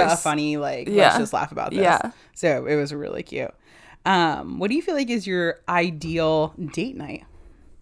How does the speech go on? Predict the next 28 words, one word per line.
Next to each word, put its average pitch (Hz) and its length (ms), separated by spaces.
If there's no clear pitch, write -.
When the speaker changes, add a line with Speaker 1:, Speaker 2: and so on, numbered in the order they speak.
Speaker 1:
We 190 60
were 208 80
talking 185 240
about 160 220
date 147 160
nights 160 260
in 175 60
the 170 60
car 202 180
on 180 80
the 165 60
way 175 80
here. 190 220
Speaker 2:
I 214 640
love 226 300
that. 175 340
Um, 214 840
an 240 240
ideal 269 520
date 165 280
night. 92 260
Okay. 190 320
Nothing 240 500
too 233 400
fancy, 285 640
Speaker 1:
Mm-hmm. 196 420
Speaker 2:
but 208 1000
I, 247 340